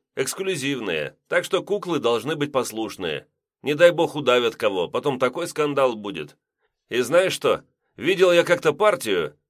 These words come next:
там половина похожа на малолетних детей, даже младенцы есть. Понимаешь,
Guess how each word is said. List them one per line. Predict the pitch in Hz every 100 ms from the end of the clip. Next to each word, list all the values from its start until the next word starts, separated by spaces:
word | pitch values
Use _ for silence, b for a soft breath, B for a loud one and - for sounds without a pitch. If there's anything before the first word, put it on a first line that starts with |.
| _
там | - 160
половина | 151 156 160 196 170
похожа | 151 131 165 147
на | 143
малолетних | 135 139 143 143 143 131
детей, | 120 147 147 82 67 _ _ _
даже | - 123 156
младенцы | 185 170 127 180 180
есть. | 147 80 73 - _ _ _ _
Понимаешь, | 95 95 113 208 185